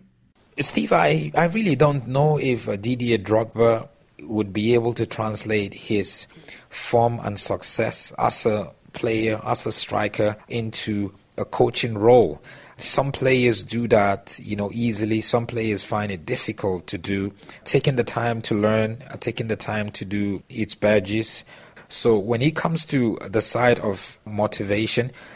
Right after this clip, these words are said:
I think if he does become a coach, he will be a coach that would really be able to man-manage players better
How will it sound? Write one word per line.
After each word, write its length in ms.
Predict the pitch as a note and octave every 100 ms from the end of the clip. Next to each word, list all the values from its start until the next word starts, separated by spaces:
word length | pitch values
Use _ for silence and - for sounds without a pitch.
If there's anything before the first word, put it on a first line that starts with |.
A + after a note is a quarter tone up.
| -
I 140 | B2
think 260 | C#3+ C#3+ -
if 140 | G#2
he 320 | - - C#3
does 380 | B2+ A2+ G#2 -
become 360 | G#2+ G#2+ - A2+
a 80 | G2+
coach, 340 | - G#2+ G2+
he 60 | A2+
will 80 |
be 180 | A2+ C3+
a 60 | A#2+
coach 380 | - B2 A#2+ -
that 160 | F#2
would 160 | G#2 F#2+
really 400 | A2+ A2+ A2 F#2+ F2+
be 220 | G2+ A2
able 220 | A#2 A#2
to 340 | G#2 - A2 G2+
man-manage 720 | G#2 B2 A#2 A2 A2+ G#2 -
players 420 | A2 A2 G#2 -
better 480 | - G2+ G#2+ G#2